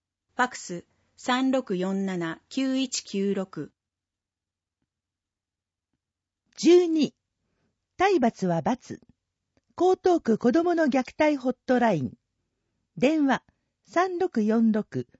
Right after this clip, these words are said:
Speaker 2: 五四八一。三郎四郎、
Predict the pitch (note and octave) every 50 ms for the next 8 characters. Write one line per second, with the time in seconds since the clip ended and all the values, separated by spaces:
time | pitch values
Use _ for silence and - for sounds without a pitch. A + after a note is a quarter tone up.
0 | _ _ _ - F3+ A#3+ E4 F4+ F4+ E4 F#4 F4 C#4+ A3 F3 D3 E3+ - - -
1 | A3 A3 G3+ - _ - - C3+ - _ _ _ _ _ _ _ _ _ _ _
2 | _ _ _ _ _ _ - A#3 B3 B3+ E4 F4+ F#4+ F4+ F4 E4 - - - D4+
3 | A#3 F3 C3+ A2 - -